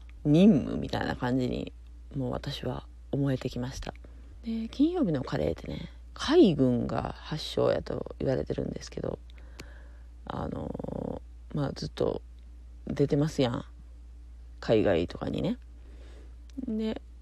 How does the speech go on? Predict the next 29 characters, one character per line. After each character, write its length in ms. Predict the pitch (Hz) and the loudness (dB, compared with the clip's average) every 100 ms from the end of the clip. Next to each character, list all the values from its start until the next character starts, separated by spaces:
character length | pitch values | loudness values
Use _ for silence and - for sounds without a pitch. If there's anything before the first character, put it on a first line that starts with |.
| - - - | -18 -16 -6
毎 220 | 202 196 | -2 -2
週 240 | - 269 220 | 2 4 4
金 320 | - 247 240 | 4 6 6
曜 200 | 240 196 | 4 2
日 160 | 170 190 | 2 4
に 360 | 269 - - - | 4 4 -2 -10
カ 140 | - - | -4 2
レ 340 | 69 69 50 | 4 4 4
ー 40 | - | 2
を 60 | |
食 180 | - 147 | 0 0
べ 120 | - | 2
る 180 | - - | 2 -2
っ 100 | - - | -6 -2
て 260 | - - - | -2 -2 -4
決 140 | - | -2
め 100 | 170 | -2
と 140 | 170 - | 0 -2
っ 40 | |
た 240 | - - 53 | -2 0 2
ら、 300 | 180 50 - - - - - - - - - | 2 0 -4 -12 -18 -18 -18 -18 -18 -18 -8
こ 120 | - | 0
う、 20 | |
曜 240 | 160 170 165 | 4 6 4
日 100 | 156 | 4
感 220 | 160 247 | 2 2
覚 380 | - - - - | 0 -6 -4 0
が、 240 | - - - - - - - - - | 0 -2 -6 -16 -20 -18 -18 -18 -8
「あ、 260 | 131 - | -8 -8